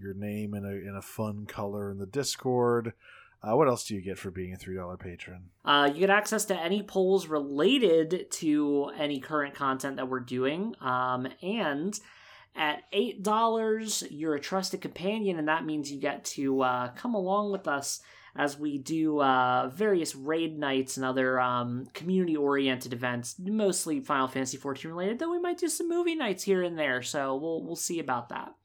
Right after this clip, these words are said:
Speaker 1: I need to reopen the Tongue Last Shore Memorial Cineplex.
Speaker 2: <laughs>
Speaker 1: Uh, but yeah, look, uh, so, so hit up our Patreon, hit up our other shows, Podcast of Power and Radio Free Hydaelyn. You know, leave some reviews.
Speaker 2: Yeah, reviews are good.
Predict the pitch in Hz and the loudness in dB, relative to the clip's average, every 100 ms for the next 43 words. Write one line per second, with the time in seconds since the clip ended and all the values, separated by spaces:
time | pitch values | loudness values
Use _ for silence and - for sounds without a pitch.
0 | _ - 90 90 90 87 85 92 104 107 | _ -18 -16 -16 -14 -12 -10 -10 -8 -8
1 | 107 113 110 110 107 - 117 117 117 120 | -8 -8 -6 -6 -8 -6 -6 -6 -6 -6
2 | 123 127 123 123 135 127 120 120 - - | -2 -2 -4 -6 -8 -4 -2 -2 -4 -16
3 | - - 147 - 139 - 139 123 - 170 | -14 -10 -6 0 0 0 -6 -6 4 8
4 | 170 170 170 135 - _ 254 208 92 - | 10 10 8 4 -6 _ 2 4 4 -4
5 | 135 135 90 139 135 135 117 - 139 131 | 0 0 0 2 4 4 2 0 2 4
6 | 120 131 175 208 196 180 170 - 165 160 | 2 2 4 6 6 4 0 2 4 4
7 | 156 190 175 147 143 - 135 131 127 123 | 6 6 6 6 4 2 4 6 4 -2
8 | - - 139 135 117 135 123 123 113 117 | -4 2 2 2 -2 4 6 6 2 0
9 | 117 117 117 107 117 113 113 113 110 _ | -2 -2 -4 0 0 0 -4 -6 -8 _
10 | - 120 95 95 _ _ 71 98 143 135 | -14 -10 -8 -10 _ _ -20 -16 -12 -2
11 | 220 254 - 208 202 165 196 180 - - | 0 0 -2 -4 -6 -6 -6 -6 -8 -12
12 | - _ 190 156 - 139 143 156 180 165 | -12 _ -2 -2 -2 -6 -4 -4 -4 -6
13 | 165 | -6